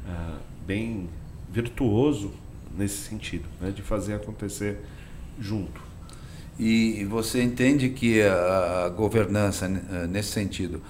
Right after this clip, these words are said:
Speaker 2: ela favorece, eh, claramente a introdução? Porque vamos pensar não só nas grandes empresas, né?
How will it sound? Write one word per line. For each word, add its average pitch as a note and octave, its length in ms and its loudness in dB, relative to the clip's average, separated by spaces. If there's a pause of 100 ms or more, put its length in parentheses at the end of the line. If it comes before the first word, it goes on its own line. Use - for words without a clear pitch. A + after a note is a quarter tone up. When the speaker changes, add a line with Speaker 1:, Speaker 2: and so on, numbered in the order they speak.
(360)
Speaker 2:
ela G#2 360 8
favorece, G#2+ 920 6 (320)
eh, F2+ 140 -2 (140)
claramente A#2 680 6
a F#2+ 60 4
introdução? F#2+ 720 0 (180)
Porque - 180 0
vamos D#3+ 240 6
pensar A#2+ 420 6
não A#2 200 4
só C3+ 200 4
nas A2+ 200 4
grandes G#2 420 2
empresas, D#2 440 -4 (140)
né? A2+ 240 -2